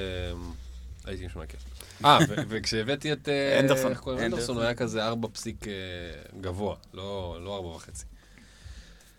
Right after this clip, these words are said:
Speaker 1: אמ, טוב, אמ, אחרי זה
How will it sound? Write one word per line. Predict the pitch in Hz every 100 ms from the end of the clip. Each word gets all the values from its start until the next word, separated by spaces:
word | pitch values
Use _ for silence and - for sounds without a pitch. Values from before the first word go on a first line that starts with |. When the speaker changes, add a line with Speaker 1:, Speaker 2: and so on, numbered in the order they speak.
| - -
Speaker 1:
אמ, | 101 101 101 98 101 101 95 - - - - -
טוב, | 120 - - -
אמ, | 107 107 110 110 110 110 110 110 110 110 107
אחרי | 110 - 156 156
זה | 170 185 165